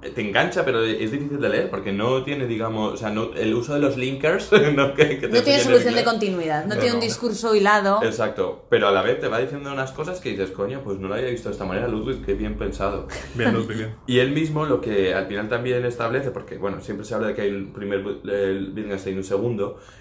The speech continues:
Speaker 1: que luego como todos, ¿no? "Yo no fui eso", ¿no? El loco
Speaker 2: Ajá.
Speaker 1: dice, "Yo no tengo nada que ver con lo que ya escribí".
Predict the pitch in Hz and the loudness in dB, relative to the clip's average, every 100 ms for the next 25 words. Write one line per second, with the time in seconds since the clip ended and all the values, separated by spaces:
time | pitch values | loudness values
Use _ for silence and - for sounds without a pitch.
0 | - 98 87 90 95 92 82 104 92 113 | -6 -4 -2 -2 -2 -4 -2 -2 0 -2
1 | 107 113 135 - 120 120 - 92 95 123 | -2 -2 -2 0 2 2 0 -6 -4 -2
2 | 95 170 185 - - - - - - 185 | 0 2 0 0 0 0 -2 -6 -6 -6
3 | 170 170 160 147 147 143 135 135 123 104 | -6 -6 -4 -2 -2 -2 -2 -2 -2 -4
4 | 90 | -6